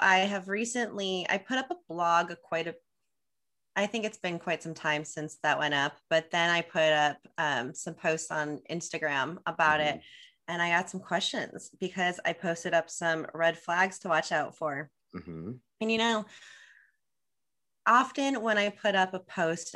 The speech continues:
Speaker 1: I will say men, women. I try to use the word partner a lot,
Speaker 2: Mm-hmm.
Speaker 1: um,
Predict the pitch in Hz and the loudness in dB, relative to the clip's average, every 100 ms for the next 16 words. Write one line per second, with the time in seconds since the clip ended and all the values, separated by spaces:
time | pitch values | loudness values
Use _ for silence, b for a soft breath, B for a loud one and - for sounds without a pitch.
0 | - 175 170 170 165 170 - 165 156 151 | 0 4 4 2 -2 -6 0 4 4 2
1 | - 170 165 160 160 160 165 156 156 147 | -4 -2 2 4 4 0 -4 -4 -2 -4
2 | 147 - 175 - 196 202 196 190 185 180 | -4 -4 -6 -2 0 0 -2 -4 -2 -4
3 | - 175 165 175 180 185 180 185 190 190 | -2 -2 0 0 0 2 4 4 4 0
4 | - - - 180 165 156 139 185 | -8 -12 -6 0 0 0 -4 -10